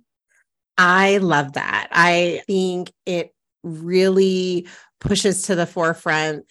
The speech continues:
the importance of parent involvement, parent engagement on the school's part as well, and bringing them in. And you saying being involved, no matter what that looks like for you,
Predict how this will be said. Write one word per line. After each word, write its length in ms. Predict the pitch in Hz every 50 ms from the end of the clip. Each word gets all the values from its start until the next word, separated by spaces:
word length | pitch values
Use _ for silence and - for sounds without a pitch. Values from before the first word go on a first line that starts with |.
| _ _ _ -
the 100 | - 170
importance 560 | 165 160 - - 190 170 - - 175 170 -
of 320 | 180 156 151 151 143 143 _ _ _ _ _ _ _
parent 440 | - - - 196 175 165 165 170 -
involvement, 1040 | - 165 156 143 147 151 147 147 151 143 190 185 185 185 196 196 202 202 185 190 _
parent 360 | - - 170 160 160 160 -
engagement 800 | - 160 156 143 - 151 151 156 151 156 170 190 180 180 180 175 -
on 200 | - 160 160 151
the 60 | 151
school's 400 | - - - - 160 165 165 -
part 360 | - - 175 165 170 175 165
as 260 | - 151 151 139 -
well, 520 | 160 156 147 156 156 160 165 175 190 196 190 - - - - - _ _ -
and 400 | 180 170 165 165 165 160 151 - _ _ -
bringing 560 | 180 147 - 175 165 175 175 170 165 165 156
them 220 | 151 151 147 147
in. 440 | 151 151 160 160 160 156 147 147 151
And 420 | 147 - 185 180 175 175 170 160 - - - _ _ _
you 220 | - 170 180 202 208
saying 540 | 202 - 214 190 185 175 170 175 170 - _ _ _ _ _ - 165
being 260 | 143 190 190 190 190
involved, 800 | 185 170 160 156 147 175 170 165 165 160 160 156 151 151 147 - - _
no 160 | - 175 165 160
matter 280 | 165 160 160 160 156
what 240 | 147 147 143 - -
that 160 | 180 175 -
looks 240 | 175 180 175 - -
like 180 | 190 160 151 -
for 220 | - - 175 160
you, 720 | 156 151 165 175 185 180 175 165 160 151 147 143 143 139